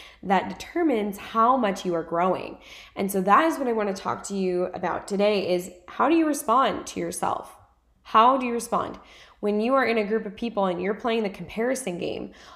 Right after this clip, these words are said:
are you shaming yourself, or are you acknowledging that you feel that, that twinge of comparison coming in?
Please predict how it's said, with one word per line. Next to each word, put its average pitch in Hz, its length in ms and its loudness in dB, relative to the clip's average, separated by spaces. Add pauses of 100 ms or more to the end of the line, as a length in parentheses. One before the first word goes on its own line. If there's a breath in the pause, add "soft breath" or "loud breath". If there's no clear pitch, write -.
(140 loud breath)
are 196 100 4
you 247 180 2
shaming 220 480 2
yourself, 349 540 6
or 214 280 4
are 220 40 4
you 277 220 2
acknowledging 220 680 2
that 180 160 2
you 196 180 -6
feel 294 760 0
that, 202 400 6 (840 loud breath)
that 190 340 0
twinge 302 560 2
of 208 220 2
comparison 214 720 -2
coming 220 340 -4
in? 208 400 -4